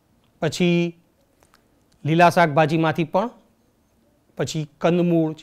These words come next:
મૂળ વગેરેમાંથી સ્ટાર્ચ આપણે મેળવી શકીએ. તો સ્ટાર્ચ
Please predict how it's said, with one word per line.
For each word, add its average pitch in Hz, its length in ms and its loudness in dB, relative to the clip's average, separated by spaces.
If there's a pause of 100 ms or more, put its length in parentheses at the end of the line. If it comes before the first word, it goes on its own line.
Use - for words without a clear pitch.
(220)
મૂળ 160 300 -2
વગેરેમાંથી 147 760 2 (180)
સ્ટાર્ચ - 380 2
આપણે 151 320 -2 (600)
મેળવી 165 260 4
શકીએ. - 480 -10 (1600)
તો 180 120 0
સ્ટાર્ચ 185 640 4